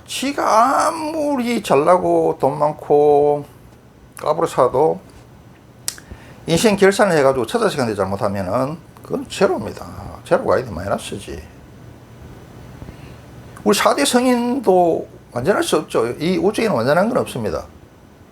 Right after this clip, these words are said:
사 대 성인이라 한 데는 그만한 이유가 있겠죠. 근데 그런 사람들도 처자식, 가족 문제에 대해서는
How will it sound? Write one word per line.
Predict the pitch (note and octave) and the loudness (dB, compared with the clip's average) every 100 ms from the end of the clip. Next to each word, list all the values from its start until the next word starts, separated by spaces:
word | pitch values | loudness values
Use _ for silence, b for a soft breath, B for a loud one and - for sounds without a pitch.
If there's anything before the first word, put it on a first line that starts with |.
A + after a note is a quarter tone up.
| - B B B B B B B B B | -20 B B B B B B B B B
사 | - G#3 | -2 2
대 | B3 | 2
성인이라 | A3 A3+ G#3+ E3 | 2 2 4 2
한 | - C#3+ | 0 0
데는 | C#3+ B2 | 0 0
그만한 | A2 A2 E3+ A#2+ | -2 0 0 0
이유가 | C3 C#3+ | 0 -2
있겠죠. | F2+ C#3+ - D#2+ D2+ - - - - - - - - - - - - | -2 -6 -4 -4 -4 -10 -20 -20 -20 -20 -20 -20 -20 -20 -20 -20 -4
근데 | D3+ C#3+ | 0 2
그런 | E3 F#3+ E3+ D#3+ | 4 4 4 2
사람들도 | F3+ F3 C#3+ B2 C3+ | 0 0 -2 -4 -4
처자식, | - F#3+ E3 - A2 - | -2 0 0 -2 -6 -2
가족 | D3+ D#3+ | -2 0
문제에 | C3+ A2 G#2+ | -4 -2 0
대해서는 | F#2+ E2+ G2+ G#2+ B2+ | 0 -2 -4 -6 -6